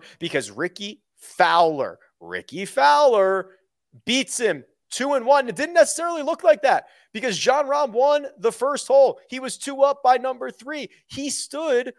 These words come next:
on the eleventh tee, one up with Rickie Fowler never leading in this match.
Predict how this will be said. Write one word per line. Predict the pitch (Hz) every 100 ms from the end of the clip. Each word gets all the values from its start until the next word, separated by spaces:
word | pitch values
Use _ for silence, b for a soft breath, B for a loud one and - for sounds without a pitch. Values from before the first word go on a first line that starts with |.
| _ _
on | - 254
the | 233
eleventh | 240 226 226 240 285 208
tee, | - 285 302 269
one | 170 151 240 285
up | 269 302 -
with | 226 208
Rickie | 269 269
Fowler | 214 247 247 247
never | 220 214 247 254 208 254 247
leading | 226 240 240 247 240 226
in | 240 226
this | 233 233 -
match. | 214 262 226 - -